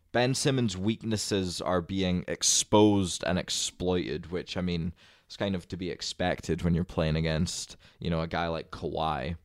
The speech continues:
But actually, instead of, instead of saying weaknesses plural, I should just say weakness singular, 'cause the one thing, it really is just one thing that's holding Ben Simmons back from being, you know,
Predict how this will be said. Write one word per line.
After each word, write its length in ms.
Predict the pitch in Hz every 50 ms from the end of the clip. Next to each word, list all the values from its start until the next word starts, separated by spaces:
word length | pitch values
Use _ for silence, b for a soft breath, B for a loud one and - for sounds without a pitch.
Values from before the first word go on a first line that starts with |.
| - _ _ _ _ _ _ _ - - - -
But 240 | - 107 120 131 120
actually, 340 | 139 139 - - 110 98 92
instead 340 | 98 - - - 147 143 151
of, 300 | 147 123 107 - - - -
instead 320 | 113 117 - - 151 147
of 100 | 147 143
saying 320 | - - 131 120 110 98 92
weaknesses 720 | 107 120 - - - 110 104 - - - 95 92 85 -
plural, 460 | - - - 120 110 104 98 92 92
I 40 | 92
should 220 | 90 - 113 101
just 140 | 101 101 -
say 120 | - 110
weakness 560 | 98 90 90 104 104 - - - 98 90 87
singular, 1000 | - - - - - - - - 117 107 110 107 95 101 87 82 73 - 85 85 - _ _ -
'cause 360 | - 107 98 95 90 - -
the 140 | - 98 104
one 380 | 95 95 117 127 139 143 139 127
thing, 580 | - - 117 110 107 92 85 78 76 80 87 - _ _ _ _ _ _ _ _ _
it 140 | - - 98
really 320 | 98 110 135 135 120 110 110
is 160 | 113 113 110
just 220 | - - 101 -
one 260 | - 95 101 104 101 92
thing 300 | - - 107 104 98 90
that's 160 | 87 - -
holding 520 | - - 110 110 113 110 92 107 101 95
Ben 280 | 87 95 90 92 95 90
Simmons 400 | - - 98 90 87 85 87 82
back 340 | - 92 95 92 - - - -
from 140 | 101 90 85
being, 420 | - 92 92 90 90 85 87 87 - B B B B B B B
you 120 | B 101 104
know, 320 | 104 98 90 87 85 82